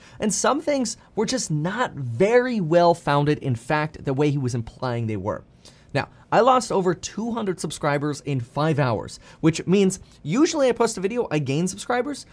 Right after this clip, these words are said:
so I, the opportunity cost was probably even greater. And ninety-nine percent of the hateful comments followed the following structure. One, at first glance,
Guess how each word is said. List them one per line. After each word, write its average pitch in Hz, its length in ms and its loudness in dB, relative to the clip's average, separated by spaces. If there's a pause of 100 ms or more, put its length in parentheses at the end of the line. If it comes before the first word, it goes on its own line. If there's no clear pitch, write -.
(140)
so - 360 0
I, 165 120 2
the 165 240 -2
opportunity 208 520 0
cost 165 320 0
was 156 100 -8
probably 151 420 -4
even 123 380 -4 (180)
greater. 127 520 0 (380)
And 175 220 4
ninety-nine 202 560 4
percent 165 340 -2
of 123 80 -4
the 123 80 -4
hateful 160 360 -6
comments 185 560 -4 (120)
followed 214 420 4
the 202 60 -2
following 165 420 2
structure. - 460 -2 (560)
One, 147 240 2 (260)
at 139 120 -6
first 254 280 4
glance, 180 400 0